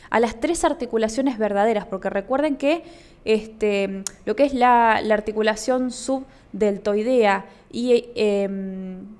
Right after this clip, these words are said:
y la articulación, este, escápulo, em, escapulotorácica son articulaciones falsas, porque son planos de deslizamiento. Entonces,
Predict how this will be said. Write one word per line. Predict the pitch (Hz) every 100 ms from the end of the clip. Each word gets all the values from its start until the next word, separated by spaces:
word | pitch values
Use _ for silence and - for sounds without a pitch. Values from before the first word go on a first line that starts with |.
| - _ _ _ _ _
y | 240 233
la | 220 202
articulación, | 202 208 208 202 208 - 254 233 220 -
este, | 202 - - 208
escápulo, | - 240 226 233 233 233 226 - - - _ _
em, | - 202 196 190 190 185 185 185 185 180 -
escapulotorácica | 202 - 226 233 233 233 269 277 - 254 240 262 - -
son | - 233
articulaciones | 262 233 202 202 233 226
falsas, | - 208 196 180 - 185 - _ _ _
porque | - 208
son | 220 226
planos | 220 220 233
de |
deslizamiento. | 220 202 196 - 202 196 185
Entonces, | 185 190 190 196